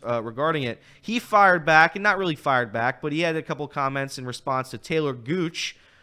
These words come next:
who said that the Masters will have an asterisk on it because the Live guys aren't allowed to play. Taylor Gooch, Joakim Niemann just got an exemption for it. It's, I believe it's not, it's, it's a, the Masters invites whoever they want to invite kind of thing.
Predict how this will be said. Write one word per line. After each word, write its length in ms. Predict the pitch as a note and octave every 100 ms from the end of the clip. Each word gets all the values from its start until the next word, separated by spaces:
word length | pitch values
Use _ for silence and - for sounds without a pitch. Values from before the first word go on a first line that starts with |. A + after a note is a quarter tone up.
| _
who 160 | E3+ E3
said 360 | - F3 E3+
that 400 | D#3 D3+ D3 -
the 80 | -
Masters 520 | C#3+ E3 F#3 - E3
will 80 | D3
have 100 | C#3+
an 80 | B2+
asterisk 580 | B2+ F3+ - - D3 -
on 180 | C#3 C3+
it 140 | C#3 - _ _ _ _
because 380 | C3+ B2+ D3+ C3+
the 100 | C3
Live 280 | C3 F#3 D3
guys 360 | D#3+ D#3 D3+
aren't 140 | D3+ D#3
allowed 260 | D3 D3
to 60 | B2+
play. 320 | - A#2 G2 - _ _ _ _ _ _ _ _ _ _ _
Taylor 360 | - A3 A3 D#3+
Gooch, 500 | G#3+ G#3+ D#3+ - - C3+
Joakim 460 | A#2 F#3 G3 G3
Niemann 340 | D#3+ F#3+ D#3+ B2
just 240 | D3+ D#3
got 180 | D3+ B2+
an 60 |
exemption 480 | B2 G#2 C3+ D#3 C3+
for 300 | A#2+ G2+ F#2+
it. 60 | F2+
It's, 220 | A#2+ -
I 240 | - C3+ D3+
believe 260 | D#3+ A3+ A3+
it's 140 | E3
not, 220 | F3 E3
it's, 140 | D3+ -
it's 160 | D3+
a, 240 | D3 C#3 - -
the 80 | C#3+
Masters 440 | D#3+ G#3 F#3+ D#3
invites 340 | C#3+ E3+ F3+
whoever 220 | E3+ F3 D3+
they 80 |
want 260 | B2+ D3 D3+
to 140 | D3
invite 440 | B2 G#2 C#3+ F3+ -
kind 120 | A2+
of 80 | G2+
thing. 120 | -